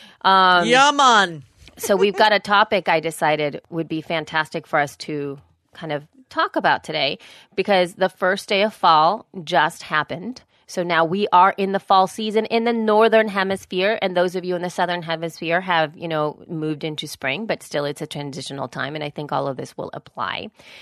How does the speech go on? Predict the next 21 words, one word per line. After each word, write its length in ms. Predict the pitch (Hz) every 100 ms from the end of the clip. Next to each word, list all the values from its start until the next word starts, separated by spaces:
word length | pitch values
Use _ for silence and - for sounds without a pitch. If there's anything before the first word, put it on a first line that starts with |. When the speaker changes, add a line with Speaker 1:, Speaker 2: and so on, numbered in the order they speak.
| - -
Speaker 1:
And 140 | 196 185
I 220 | 190 226 262
stole 920 | - - - 220 180 160 175 254 -
this 260 | 185 196 -
complete 920 | 185 170 - 190 202 233 269 - - _ _ 196
idea 640 | 196 165 175 160 127 139 - _ _ _ _ _
from 720 | - - 185 160 156 160 175 _
an 160 | 185 -
article 560 | 254 294 240 147 - -
that 120 | 180 160
was 160 | 180
on 160 | 165 165
the 80 | 185
Buzzbin, 640 | 170 151 135 139 135 185 175
and 100 | 160
it's 160 | 147
called 300 | - 147 143
Fall 420 | _ - 147 165
is 160 | 170 185
Upon 400 | 185 - 156 151
Us, 200 | 139